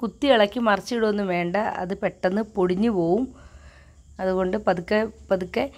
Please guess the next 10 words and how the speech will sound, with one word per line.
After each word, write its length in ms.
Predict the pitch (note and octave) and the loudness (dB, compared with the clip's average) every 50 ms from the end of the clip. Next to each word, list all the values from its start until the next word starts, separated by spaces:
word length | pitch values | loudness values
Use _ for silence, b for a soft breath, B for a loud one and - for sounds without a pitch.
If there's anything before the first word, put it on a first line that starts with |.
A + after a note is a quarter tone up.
| b b b E3 | b b b -2
രണ്ട് 220 | F3 F#3+ G3 G3+ G3 G3 | 0 0 0 0 2 2
വശവും 360 | F#3+ F#3 - G#3+ G#3+ G#3 G#3 F#3+ | 2 0 0 -4 -2 -2 0 0
മറിച്ചിട്ട് 460 | F3 E3+ F3 F3 - G#3 F3+ - - F#3 F#3 | 0 -2 -2 -2 -4 -6 -6 -4 -2 -2 0
നമുക്കൊന്ന് 320 | F3+ E3 D#3 F#3 F3+ G3 G3 F3+ | 0 -2 -4 -4 -4 -2 0 0
വേവിച്ചെടുക്കാം. 720 | D#3 D3+ D#3+ F3 F3 - G3+ E3+ - D3 - - E3+ G#3 - B B B B B - D#3+ F3 | 0 0 -2 -4 -4 -4 -4 -4 -4 -6 -2 -2 -2 -2 -2 B B B B B 2 2 4
Already 420 | F#3 F#3+ F#3 G3+ G#3 G#3+ B3 C#4 C#4 b b b b b b _ - A3+ | 4 4 2 2 2 2 0 0 -2 b b b b b b _ -14 -12
ഈ 120 | F#3 F3+ F#3+ | -10 -6 -4
ഗ്രീൻ 220 | G3 G#3+ G#3+ G#3+ A3 G#3 | -2 0 0 0 0 -2
പീസ് 200 | A#3+ A#3 - C4 A#3+ G#3 | -2 -2 0 2 2 2
വെന്തിരിക്കുന്നതാണ്, 720 | G3+ F#3+ A3+ G3 G#3 - G#3+ G3+ G3 F3+ E3+ E3+ F#3 | 2 2 -2 -4 -4 -2 -2 0 2 2 0 0 0